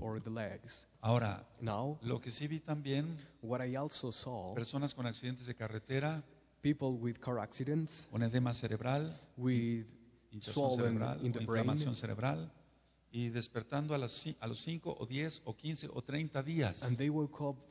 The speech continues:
Speaker 1: five, ten or thirty days later.
Speaker 2: Y a la hora de despertar,
Speaker 1: When they woke
Speaker 2: de
Speaker 1: up,
Speaker 2: estar consciente,
Speaker 1: when they were conscious,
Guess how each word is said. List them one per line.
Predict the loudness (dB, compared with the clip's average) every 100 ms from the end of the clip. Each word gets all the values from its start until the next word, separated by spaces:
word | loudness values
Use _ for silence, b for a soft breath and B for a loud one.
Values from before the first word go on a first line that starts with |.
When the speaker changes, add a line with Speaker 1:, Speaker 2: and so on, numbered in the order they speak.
| 0
Speaker 1:
five, | 2 0 -2 -2
ten | -2 2 2
or | 0 -2 -2
thirty | 2 4 4
days | 2 0 0
later. | 0 2 0 -2 -6 -18 -20 _ _ _
Speaker 2:
Y | -6
a |
la | -2 2
hora | 2
de | 0
despertar, | -4 -6 -8 -2 2 2 0 -6
Speaker 1:
When | -2 2 2
they | 2 0
woke | 0 0 0 -4
Speaker 2:
de | -6
Speaker 1:
up, | -4
Speaker 2:
estar | -4 -2 0
consciente, | 2 0 2 2 2 0 0
Speaker 1:
when | 0
they | 2 0
were | 0 -4
conscious, | -2 0 0 -2 -4 -6